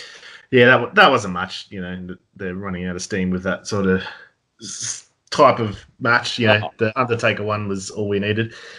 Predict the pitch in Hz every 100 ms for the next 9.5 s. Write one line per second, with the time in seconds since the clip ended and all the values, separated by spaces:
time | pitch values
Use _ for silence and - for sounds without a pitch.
0 | - - - 117 123 120 120 117 117 110
1 | - _ - - - 156 185 180 - 196
2 | 165 107 117 147 113 - - 110 95 98
3 | 98 101 107 110 110 113 165 123 87 -
4 | _ - - - - - - - 107 107
5 | 107 110 110 180 143 - - _ _ _
6 | _ _ - 139 175 190 170 139 - 147
7 | - - - 185 - 175 185 202 170 151
8 | 123 135 123 117 110 107 104 104 101 104
9 | 95 95 - - 127